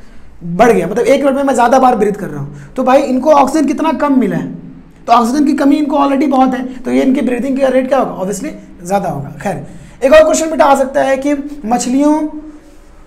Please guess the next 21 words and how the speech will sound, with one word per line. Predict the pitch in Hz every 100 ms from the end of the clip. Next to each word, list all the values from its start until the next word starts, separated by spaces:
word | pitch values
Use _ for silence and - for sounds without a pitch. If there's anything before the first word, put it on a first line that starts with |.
| - -
को | 302
जब | 311 339
पानी | 277 262 330
से | 349
बाहर | 285 285
निकालते | 285 285 262 285
तो | 320
वो | 320
मर | 302 302
क्यों | 302
जाते | 208 156 151
हैं, | - - - - - - - - -
जबकि | 190 254 - 311 - - 208
atmosphere | 220 254 269 269
में | 277
तो | 269
बहुत | 190 170 226
ज़्यादा | 277
oxygen | 285 285 277 285
है |
भाई, | 277